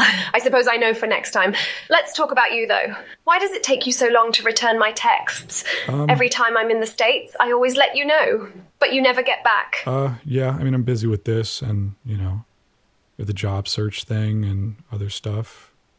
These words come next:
Speaker 2: Yeah, it's just not like a, it's not, just not like a super good time for me, I guess.
Speaker 1: But we were so close. I think about you all the time. All the craziness we used to get into on the set of The Bling Ring.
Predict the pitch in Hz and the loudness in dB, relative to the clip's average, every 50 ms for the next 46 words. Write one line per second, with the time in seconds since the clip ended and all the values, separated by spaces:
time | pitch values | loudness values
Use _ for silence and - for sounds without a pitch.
0 | - - 110 104 104 - - - 113 104 - - 117 107 - 135 139 139 - _ | -8 -6 -6 -4 -4 -6 -6 -4 -4 -4 -4 -6 -8 -8 -8 -8 -8 -8 -10 _
1 | _ - - 123 117 139 - _ - - - - 110 98 98 98 - - 117 104 | _ -12 -8 -8 -8 -8 -10 _ -12 -12 -8 -6 -4 -4 -4 -6 -6 -6 -6 -6
2 | 110 107 107 107 104 - - 107 107 104 - - 123 110 107 110 110 - 127 120 | -6 -6 -8 -8 -8 -6 -6 -6 -4 -6 -6 -6 -4 -4 -4 -4 -6 -6 -8 -8
3 | 110 107 110 117 - - - - _ - 311 - - - 359 339 320 349 311 - | -6 -6 -6 -8 -8 -12 -18 -14 _ -2 -2 -2 0 2 0 2 2 0 -4 -4
4 | - - - 403 359 381 381 381 381 381 370 370 370 381 - - _ - - - | -6 -4 -2 2 4 4 4 4 4 2 0 0 -2 -2 -6 -8 _ -8 -6 -2
5 | - 320 294 269 262 254 - - - - - - - - - - 359 320 311 - | 0 2 2 2 0 -2 -8 -8 -6 -2 0 0 0 0 2 2 2 2 2 0
6 | 262 254 240 233 - - - 247 226 233 247 247 247 262 247 254 - - 254 240 | 0 0 0 2 2 2 0 0 0 0 0 2 2 2 2 0 2 2 2 4
7 | 233 226 220 220 220 220 - - - - - - - - - 254 269 233 269 254 | 4 4 4 2 0 -2 -2 -2 0 0 0 0 2 2 4 4 4 2 2 2
8 | - - - 247 247 254 240 247 247 240 226 226 - - 240 214 214 233 202 - | 2 2 2 4 2 2 2 2 2 2 2 0 0 -4 -4 -2 -2 -2 0 0
9 | - 240 233 220 214 - 240 226 233 214 - 220 214 220 214 208 208 - 247 220 | 0 2 0 0 2 2 2 2 2 2 0 0 0 0 0 -2 0 2 0 2
10 | - - 226 196 220 208 196 220 226 220 214 220 220 208 226 220 220 226 247 247 | 2 0 -2 0 -2 -2 0 2 2 2 2 0 0 2 2 2 2 2 0 -2